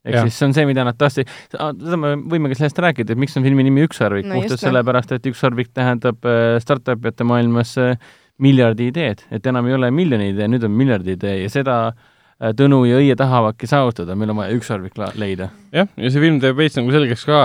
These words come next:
Speaker 2: et, äh, selle sama asi, mida siis treileris käib läbi, mida Õie küsib, et kuidas on võimalik, et sa mingi id-, asi, mida pole olemas, on
Speaker 3: Mhm.
Speaker 2: väärt miljard, äh, eurot näiteks või
Speaker 1: Ideed
Speaker 2: dollarit.
Speaker 1: on väärt. Jah,
Speaker 2: Jah.
Speaker 1: seda ei pruugi, see ei pruugi isegi töötada, aga juba vaatavad investorid ja muud asjapulgad mingi.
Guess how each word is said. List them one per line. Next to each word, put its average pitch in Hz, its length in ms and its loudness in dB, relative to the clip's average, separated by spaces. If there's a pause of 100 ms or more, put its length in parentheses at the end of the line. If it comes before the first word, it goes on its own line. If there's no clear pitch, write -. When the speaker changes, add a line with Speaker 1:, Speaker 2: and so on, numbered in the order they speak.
(140)
Speaker 2:
et, - 180 -14
äh, 101 220 0 (100)
selle 110 240 0
sama 120 240 2
asi, 113 240 -2
mida 101 240 -2
siis - 160 -12
treileris 117 320 0
käib 104 160 -4
läbi, 101 240 -2
mida 107 160 0
Õie 117 160 2
küsib, 113 320 -4
et - 160 -8
kuidas 110 240 -6
on 110 160 -2
võimalik, 101 400 -2
et 95 80 -12
sa 104 300 -4 (580)
mingi 127 380 0 (100)
id-, 123 220 -4 (100)
asi, 147 320 2
mida 110 240 0
pole 127 240 4
olemas, 110 400 2
on 101 80 -2
Speaker 3:
Mhm. 110 80 0
Speaker 2:
väärt 113 240 2
miljard, 110 320 -2 (160)
äh, 101 240 0
eurot 98 240 -2
näiteks 90 240 -12
või 113 80 -6
Speaker 1:
Ideed 151 240 2
Speaker 2:
dollarit. 95 160 -2
Speaker 1:
on 101 80 -2
väärt. 104 320 -6 (120)
Jah, 120 240 -4
Speaker 2:
Jah. 107 100 -2
Speaker 1:
seda 143 140 2
ei 147 60 0
pruugi, 156 280 -2
see 165 80 2
ei 170 80 0
pruugi 175 240 0
isegi 143 200 -2
töötada, 180 440 -2
aga 117 140 2
juba 135 260 4
vaatavad 120 340 2
investorid 117 640 0
ja 107 260 2
muud 120 220 0
asjapulgad 104 500 -2
mingi. 104 280 -4